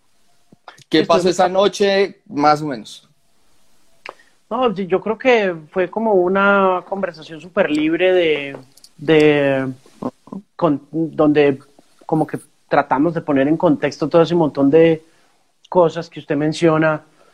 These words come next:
Speaker 2: y salió bastante bien porque, mm, porque yo hacía poco había terminado de leer un libro de un par de pelados de Nueva York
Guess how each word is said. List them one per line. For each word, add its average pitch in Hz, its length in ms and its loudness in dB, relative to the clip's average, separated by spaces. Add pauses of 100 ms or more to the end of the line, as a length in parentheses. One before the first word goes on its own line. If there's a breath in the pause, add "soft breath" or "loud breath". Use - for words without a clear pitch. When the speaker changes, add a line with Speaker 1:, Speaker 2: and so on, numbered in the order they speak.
(300 soft breath)
Speaker 2:
y 156 300 0
salió 151 320 -2
bastante 196 460 0
bien 202 360 0
porque, 196 560 2
mm, 151 300 -2 (1120 soft breath)
porque 175 280 -4
yo 156 80 0
hacía 190 480 2
poco 196 580 -2
había 156 460 0
terminado 175 380 2
de 190 100 4
leer 160 340 2
un 175 420 -2
libro 165 560 4 (840)
de 151 800 2 (480)
un 156 100 -14
par 180 340 -2
de 180 480 -6
pelados 156 420 2
de 175 100 -2
Nueva 147 240 -2
York 151 420 -2